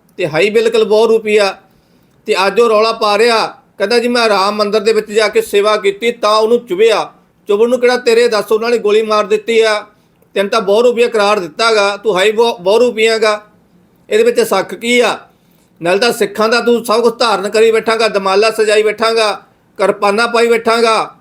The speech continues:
ਨਾਲੇ ਜਨੇਊ ਪਾਈ ਬੈਠਾਂਗਾ, ਨਾਲੇ ਸੱਤ ਸੌ, ਅੱਠ ਸੌ ਮਾਲਾ ਲਮਕਾਈ ਬੈਠਾਂਗਾ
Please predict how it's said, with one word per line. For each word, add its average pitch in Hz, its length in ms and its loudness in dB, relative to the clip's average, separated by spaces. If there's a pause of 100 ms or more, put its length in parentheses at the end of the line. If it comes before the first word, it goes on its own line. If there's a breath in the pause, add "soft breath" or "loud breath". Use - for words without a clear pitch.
(160)
ਨਾਲੇ 220 260 2
ਜਨੇਊ 196 340 0
ਪਾਈ 226 220 0
ਬੈਠਾਂਗਾ, 226 480 -2
ਨਾਲੇ 214 360 -2
ਸੱਤ 190 360 -8
ਸੌ, 226 480 -2 (440 soft breath)
ਅੱਠ 208 140 0
ਸੌ 226 200 0
ਮਾਲਾ 202 300 2
ਲਮਕਾਈ 220 400 0
ਬੈਠਾਂਗਾ 220 680 -2